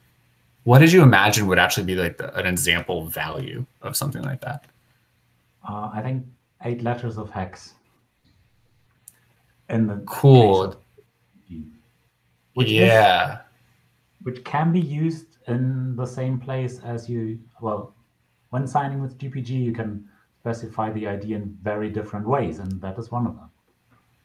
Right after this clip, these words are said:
Speaker 1: Yep, I agree.
Speaker 2: Or you can even, uh, use the whole fingerprint.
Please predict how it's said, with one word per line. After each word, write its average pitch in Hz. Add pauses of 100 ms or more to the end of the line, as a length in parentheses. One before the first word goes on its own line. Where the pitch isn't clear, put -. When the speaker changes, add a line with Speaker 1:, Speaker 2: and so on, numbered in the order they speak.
Speaker 1:
Yep, 139
I 120
agree. 107
Speaker 2:
Or 160
you 156
can 135 (100)
even, 147 (340)
uh, 117
use 127
the 120
whole 120
fingerprint. 98